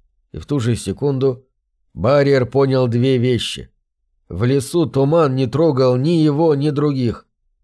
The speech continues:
И ещё – Туман вполз за ним в разрушенный город против ветра. Крохотные ячейки жизни, сверкающие драгоценными каплями. И они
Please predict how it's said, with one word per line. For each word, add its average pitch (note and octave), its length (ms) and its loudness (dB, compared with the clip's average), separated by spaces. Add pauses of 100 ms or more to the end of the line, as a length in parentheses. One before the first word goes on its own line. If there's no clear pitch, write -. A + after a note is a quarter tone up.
И F#2 100 -4
ещё – G#2 580 -2 (580)
Туман C3+ 460 0
вполз C#3+ 460 0
за A#2+ 200 0
ним C3+ 300 0
в G2+ 60 -4
разрушенный B2 800 0
город C3+ 440 0
против B2+ 500 0
ветра. C#3 520 -4 (600)
Крохотные A#2 640 0
ячейки A#2 420 0
жизни, C3 480 -2 (260)
сверкающие C#3+ 800 0
драгоценными C3+ 840 0
каплями. G2+ 720 -4 (540)
И F#2 140 -4
они A#2+ 480 0